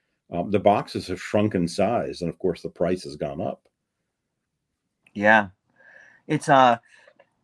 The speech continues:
Speaker 2: it's so weird how things happen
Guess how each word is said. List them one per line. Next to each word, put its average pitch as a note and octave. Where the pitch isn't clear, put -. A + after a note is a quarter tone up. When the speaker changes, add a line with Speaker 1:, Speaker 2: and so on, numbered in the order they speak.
Speaker 2:
it's -
so D4+
weird C#3
how A2+
things F3+
happen C3+